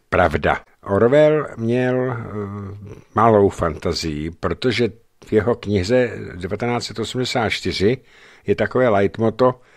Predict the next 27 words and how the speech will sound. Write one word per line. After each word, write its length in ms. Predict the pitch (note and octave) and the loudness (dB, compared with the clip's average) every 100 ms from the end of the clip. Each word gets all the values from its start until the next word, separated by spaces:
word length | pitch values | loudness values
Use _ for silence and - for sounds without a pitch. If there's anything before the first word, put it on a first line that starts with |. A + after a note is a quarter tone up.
| _ _ - | _ _ -10
eh, 300 | F#2 F2+ F2 E2 - _ _ _ - - - | -4 -2 -4 -6 -12 _ _ _ -20 -16 -2
pra-, 300 | F2+ F#2+ F2+ | 2 2 -2
lež 320 | F#2 A#2 - | 0 -2 2
je 120 | G2+ | 0
pravda, 500 | - G2+ G2+ A2 B2 | 2 2 4 4 0
pravda 440 | - G#2 G2 G2 G2+ | 0 0 0 2 2
je 160 | E2+ | 2
lež, 460 | D#2+ A2 - - - _ - - - - | 2 0 0 -6 -10 _ -20 -20 -20 -12
válka 420 | F#2+ F#2+ G2+ - G#2+ | 0 2 2 2 4
je, 280 | G2 E2 C2+ D#2+ F2+ F2 | 4 2 -4 -12 -10 -4
válka 340 | F#2+ F#2+ A2+ | -4 -2 2
je 180 | G#2+ E2 | 2 2
mír, 340 | F2+ G#2+ A2+ | 0 0 0
mír 220 | G#2 G#2 | 2 2
je 140 | G2+ F2+ | 2 2
válka 500 | E2+ F#2+ G2 - G#2+ | 2 0 -2 0 0
a 40 | |
tak 200 | G2 E2 | 0 -4
dále. 380 | D#2 E2+ F2+ B2+ - _ _ - - - - - _ | -2 -2 0 -2 -4 _ _ -20 -20 -20 -20 -20 _
A 480 | G#2+ G2+ G2+ G2 G2+ - - _ - | -2 2 2 0 -2 -8 -20 _ 4
to 140 | B2 | 6
nám 300 | C#3 C3+ C#3+ | 6 0 -2
tady 260 | C3 B2 B2 | -2 0 2
dneska 460 | A2 - - - - A#2+ | 2 0 2 2 0 -4
rvou 760 | F#2 E2 D#2+ D2+ F#2+ A2+ B2 | 0 2 0 2 6 6 4
do 200 | A2+ G#2+ | 4 2
hlavy 440 | - G2+ G2 A2 | 4 2 4 0